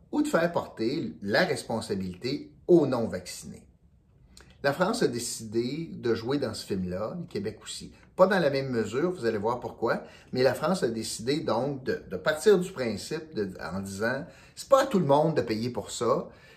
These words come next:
Si on a une recrudescence parce qu'il y a du monde qui ont décidé de pas se faire vacciner, ben ce sont eux qui devraient en payer la note. Je vous explique comment ils sont arrivés à ça. Alors, on part de ce principe-là, et là, la France a annoncé, M.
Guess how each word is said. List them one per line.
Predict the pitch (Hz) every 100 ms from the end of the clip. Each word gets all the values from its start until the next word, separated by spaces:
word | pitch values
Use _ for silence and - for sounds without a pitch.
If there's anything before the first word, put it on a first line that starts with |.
| -
Si | - - - 240 240 220
on | 120 113 120
a |
une | 120
recrudescence | 165 175 180 175 - 156 139 127
parce | - 147 -
qu'il | 170
y | 135
a |
du | 113
monde | 113 120 117
qui | 95
ont | 95
décidé | 120 - 180
de | 180
pas | 131
se |
faire | - 120
vacciner, | 107 - - 123
ben | 123
ce | -
sont | 98 110 95
eux | 135 147 - - -
qui | 117
devraient | 110 117 131
en |
payer | 113 110 120
la | 95
note. | 78 - - - - -
Je | -
vous | 147
explique | 151 - 233
comment | - 123
ils | 135
sont | 131 113
arrivés | 107 107
à | 120
ça. | - 104 - - - - -
Alors, | 135 139 - - -
on | 180
part | 185 196 196
de | 156
ce | 117
principe-là, | 135 131 - 87 95 107 135 - -
et | 139
là, | 135 156 208
la | 208 98
France | - 131 165 -
a | 104
annoncé, | 104 87 - 156
M. | 160